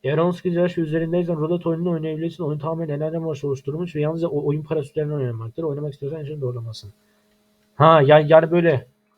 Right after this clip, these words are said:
e, haram bir oyun değil. Bakın, haram bir oyun değil. Yani oyun parası üzerinden oynanıyor. Haram değil ama.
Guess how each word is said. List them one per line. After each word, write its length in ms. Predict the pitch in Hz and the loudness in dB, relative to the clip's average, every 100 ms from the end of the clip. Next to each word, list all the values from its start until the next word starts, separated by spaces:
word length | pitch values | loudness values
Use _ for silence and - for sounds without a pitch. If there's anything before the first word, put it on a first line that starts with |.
| _ _ _ 127 | _ _ _ -12
e, 340 | 113 117 120 | -8 -6 -6
haram 520 | 107 - 143 156 160 | -8 -4 2 2 0
bir 80 | 160 | -6
oyun 320 | 143 147 147 | -6 -6 -8
değil. 180 | 143 117 | -8 -8
Bakın, 200 | 110 104 | -8 -14
haram 380 | - 139 151 160 | -6 -2 -2 -4
bir 180 | 156 147 _ _ _ - | -10 -16 _ _ _ -4
oyun 280 | 143 151 151 | -4 -2 -6
değil. 280 | 143 110 _ _ | -8 -8 _ _
Yani 180 | 110 104 _ - | -18 -18 _ -6
oyun 240 | 151 160 | -6 -2
parası 300 | 156 156 131 | -2 -2 -6
üzerinden 320 | 143 143 117 | -8 -8 -8
oynanıyor. 500 | 101 101 98 95 92 - - | -12 -16 -18 -20 -20 -20 -16
Haram 260 | 123 135 143 | -10 -10 -4
değil 220 | 131 127 | -4 -4
ama. 200 | 98 92 | -8 -18